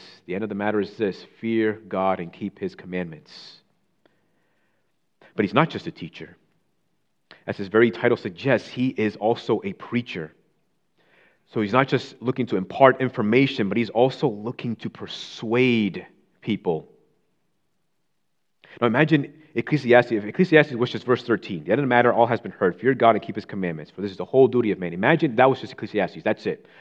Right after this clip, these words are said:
Nothing more, nothing less. That's the end of the book. All right, let's move on to the next book, right?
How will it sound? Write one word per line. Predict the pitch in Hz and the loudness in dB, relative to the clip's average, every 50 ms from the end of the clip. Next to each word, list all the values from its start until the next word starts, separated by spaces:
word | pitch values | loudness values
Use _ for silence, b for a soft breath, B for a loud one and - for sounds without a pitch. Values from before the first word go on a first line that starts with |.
| b b | b b
Nothing | 127 135 - 139 120 | -2 0 0 0 2
more, | 113 107 98 95 95 95 b b b b b b | 2 2 2 2 0 -4 b b b b b b
nothing | 117 123 - 147 127 | -4 4 4 4 6
less. | 110 101 90 87 85 - - - b b b | 8 6 6 6 4 -2 -12 -18 b b b
That's | - 98 - | -6 -6 2
the | 101 107 | 4 4
end | 120 139 | 4 6
of | 131 | 4
the | 123 | 2
book. | 98 104 104 98 - - - - | 4 6 4 4 4 0 -8 -4
All | 107 110 | 0 0
right, | 107 92 | 2 2
let's | 87 - | 0 -2
move | - 120 113 | -2 2 4
on | 123 123 | 4 4
to | 120 | 4
the | 117 110 | 2 -2
next | 107 104 - - | -2 -2 -4 -8
book, | - 78 - - - | -12 -12 -12 -8 -4
right? | 95 92 101 | -2 -2 -2